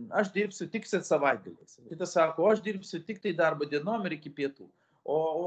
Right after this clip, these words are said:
aš dirbsiu ten taip ir taip.“ Nu, tai yra pamaininis darbas, tu turi atidirbti X valandų kiekį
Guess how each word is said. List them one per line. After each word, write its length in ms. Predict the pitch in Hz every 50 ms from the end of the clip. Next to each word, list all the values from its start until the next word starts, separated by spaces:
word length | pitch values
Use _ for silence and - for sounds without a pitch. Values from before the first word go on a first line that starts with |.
| 196
aš 160 | 220 233 226 - -
dirbsiu 320 | 185 202 190 190 - 170 -
ten 200 | 170 156 151 151
taip 280 | - 208 220 208 190
ir 80 | 175 -
taip.“ 220 | - - 170 - _ _ _ _ _ _ - 196 208 - _ _ _ -
Nu, 280 | 214 214 214 208 196
tai 160 | 202 214 202 202
yra 80 | 202
pamaininis 680 | 202 - 185 175 160 156 156 151 151 170 190 202 180 -
darbas, 420 | - 107 98 98 - 143 196 190 -
tu 140 | - 156
turi 260 | 156 - 147 135 131 131
atidirbti 640 | 143 - 104 104 123 151 160 151 - - 107 95 -
X 260 | - 175 165 - - 117
valandų 460 | 117 131 135 135 135 139 143 160 170
kiekį 440 | - - 92 90 - - - 202 240